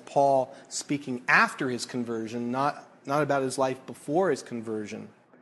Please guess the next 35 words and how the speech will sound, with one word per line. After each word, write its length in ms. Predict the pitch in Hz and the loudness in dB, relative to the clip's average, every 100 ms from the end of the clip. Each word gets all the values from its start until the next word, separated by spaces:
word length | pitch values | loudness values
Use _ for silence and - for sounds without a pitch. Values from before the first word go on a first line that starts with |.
| - - _ - | -20 -20 _ -2
Uh, 300 | 127 120 117 - - - _ _ _ _ - - - _ | 0 0 -4 -10 -20 -20 _ _ _ _ -20 -20 -20 _
so 160 | - | 4
the 120 | 196 185 | 6 6
nature 440 | 180 226 254 247 | 6 4 4 0
and 140 | 202 | 0
function 360 | 185 196 185 185 | 0 -2 -2 -4
of 120 | 160 | -2
the 100 | 147 | 0
law 260 | 147 151 151 | 4 4 4
as 180 | 156 135 | 2 0
a 140 | 135 | 0
mirror 680 | 131 135 180 185 117 101 113 - - - _ _ - | 0 2 2 2 2 -2 -6 -14 -20 -20 _ _ -4
is 220 | 147 - | -2 -2
to 160 | - | -4
show 420 | 139 - - 165 175 | -4 -2 0 2 0
us 160 | 170 | 0
our 120 | 165 156 | 0 0
sin. 220 | - 120 | -2 -2
That's 240 | 131 - 131 | -4 -6 -10
job 540 | 113 113 165 180 185 156 | -2 6 8 8 6 4
one, 420 | 139 147 139 104 104 - - _ - _ _ | 2 4 4 2 -10 -20 -20 _ -20 _ _
to 60 | 131 | -10
point 280 | - 165 | -2 2
out 200 | 170 165 - | 2 2 2
our 200 | 143 139 | 2 4
unrighteousness, 880 | 147 135 127 131 131 120 - 117 - | 0 0 4 4 2 -4 -8 -8 -2
our, 320 | 151 139 131 - - - _ | 2 2 -2 -10 -20 -20 _
uh, 40 | - | 0
uh, 500 | 143 139 - 147 139 - - 185 190 | 2 2 2 0 0 -4 -10 -8 -8
uh, 40 | 185 | -6
to 120 | 143 | -4
break 340 | 135 131 170 180 | 0 2 2 2
down 200 | 170 151 | 2 2
our 160 | 143 | 0
self-sufficiency 1300 | 139 - - 160 160 - 147 160 151 - 120 - 107 | -2 -2 2 2 0 -6 -6 -4 -4 -4 -8 -8 -10